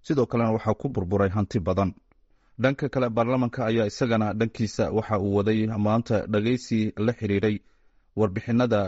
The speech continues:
guddiyada ee arrinta furista dastuurka, walow isimada ku guuleystay xabajoojinta ay ka dalbadeen baarlamaanka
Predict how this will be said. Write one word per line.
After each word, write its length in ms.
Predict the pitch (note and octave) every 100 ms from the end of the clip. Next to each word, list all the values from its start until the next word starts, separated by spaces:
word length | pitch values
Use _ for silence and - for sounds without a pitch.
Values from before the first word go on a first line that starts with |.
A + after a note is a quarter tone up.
| G2+
guddiyada 520 | G#2 G#2 A2+ A#2+ G#2+
ee 220 | F2+ G#2+ G#2+
arrinta 380 | A2 B2+ - G#2
furista 400 | - A#2+ - F#2+
dastuurka, 460 | G2+ - B2+ - G2+
walow 300 | A2 C#3 C3
isimada 340 | - C3+ C3
ku 120 | B2
guuleystay 560 | C#3 G#2 G2 F#2+ - G#2+
xabajoojinta 840 | - G#2 G2 G2 G#2+ G#2 C3 B2+ G#2
ay 140 | G2+ G#2
ka 140 | -
dalbadeen 460 | A2 G#2 G2 A#2 G2+
baarlamaanka 500 | G#2+ A#2 A2+ G#2